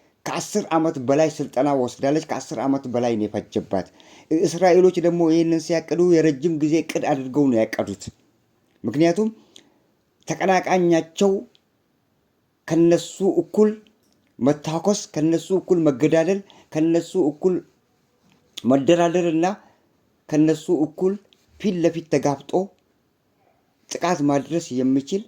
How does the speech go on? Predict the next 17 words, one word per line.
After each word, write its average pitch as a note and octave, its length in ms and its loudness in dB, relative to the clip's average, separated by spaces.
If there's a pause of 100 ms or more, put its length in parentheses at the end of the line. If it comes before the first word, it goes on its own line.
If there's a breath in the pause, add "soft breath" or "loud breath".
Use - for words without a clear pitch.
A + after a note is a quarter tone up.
(140)
እስራኤል D3+ 640 -2 (440)
ጋር D3 260 2 (160)
የሚስተካከል D3 1400 -2 (220)
አገር C3 300 -4 (100)
ካለ D3+ 340 0 (100)
በዛ C3 300 0 (500 loud breath)
በመካከለኛው C#3 800 2
ምስራቅ A#2 520 -2
ውስጥ D3+ 320 -2 (520 soft breath)
እቺ C3 140 -8 (260)
ኢራን A#2+ 280 0
የምትባለው G2+ 640 -4
አገር F#2+ 320 -10
ናት። F2 200 -14 (300 soft breath)
ስለዚህ D#3 440 -2 (400 soft breath)
ኢራን E3+ 360 2
ባላንጣ B2+ 460 0